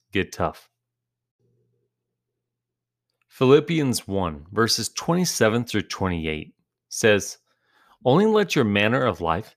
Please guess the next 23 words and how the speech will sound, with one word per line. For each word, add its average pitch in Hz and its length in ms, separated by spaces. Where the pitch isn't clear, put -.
be 123 140
worthy 117 540
of 98 100
the 110 100
gospel 113 640
of 98 180
Christ, - 520
so - 160
that 127 180
whether 139 260
I 113 120
come 127 380
and 110 160
see - 200
you 127 320
or 117 160
am 117 160
absent, 107 600
I 113 100
may 143 200
hear 170 400
of 87 120
you 76 220